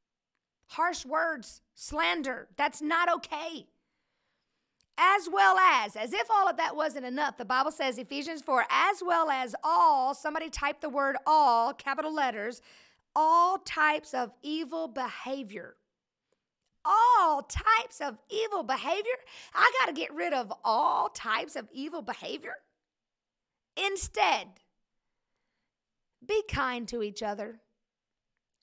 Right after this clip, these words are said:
tender-hearted. This is tough, y'all. I'm just thinking right now about the last person that irritated me. And the Bible's telling me I gotta have a tender heart toward them.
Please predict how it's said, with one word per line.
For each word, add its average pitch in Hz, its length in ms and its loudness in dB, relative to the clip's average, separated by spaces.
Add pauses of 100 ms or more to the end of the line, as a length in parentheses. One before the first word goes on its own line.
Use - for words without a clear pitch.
(120)
tender-hearted. 277 1040 -4 (720)
This 640 220 4
is 311 100 -10
tough, - 380 -4
y'all. 208 320 -10 (180)
I'm 605 200 -2
just 508 180 -6
thinking 320 240 -4
right 285 160 0
now 359 180 2
about 302 200 0
the 262 80 -4
last 269 340 0
person 277 320 -4
that - 180 -6
irritated 226 580 -4
me. 196 240 -10 (200)
And 269 120 -4
the 294 60 0
Bible's 381 320 2
telling 359 200 -2
me 294 140 -4
I 339 140 -2
gotta 349 200 0
have 277 180 -2
a 208 40 -4
tender 349 540 -4
heart - 360 -4
toward 269 440 -2
them. 403 400 -2